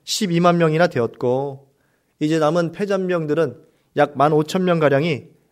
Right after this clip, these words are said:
세바와 살문나 왕과 동행하고 있었습니다. 이들이 안심하고 있는 사이 기드온과 그의 용사들이 추격하여 이들의 군대를 격파하고 세바와 살문나를 사로잡습니다. 미디안 연합군은 전의를 완전히 상실하였던 것이죠.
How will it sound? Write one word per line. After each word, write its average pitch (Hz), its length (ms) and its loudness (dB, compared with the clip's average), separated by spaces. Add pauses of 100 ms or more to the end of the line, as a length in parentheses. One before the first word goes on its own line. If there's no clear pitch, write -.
(100)
세바와 165 540 2
살문나 175 460 -2
왕과 139 440 -2 (140)
동행하고 139 380 -2
있었습니다. 113 560 -8 (1200)
이들이 175 200 4
안심하고 165 440 4
있는 165 160 4
사이 156 440 2
기드온과 165 880 4
그의 165 180 4
용사들이 151 840 2
추격하여 165 760 2 (540)
이들의 185 220 4
군대를 185 300 4
격파하고 143 840 0
세바와 180 420 6
살문나를 175 720 2 (260)
사로잡습니다. 131 840 -6 (720)
미디안 165 280 4
연합군은 165 360 4
전의를 170 340 2
완전히 170 300 4
상실하였던 170 600 0
것이죠. 120 400 -6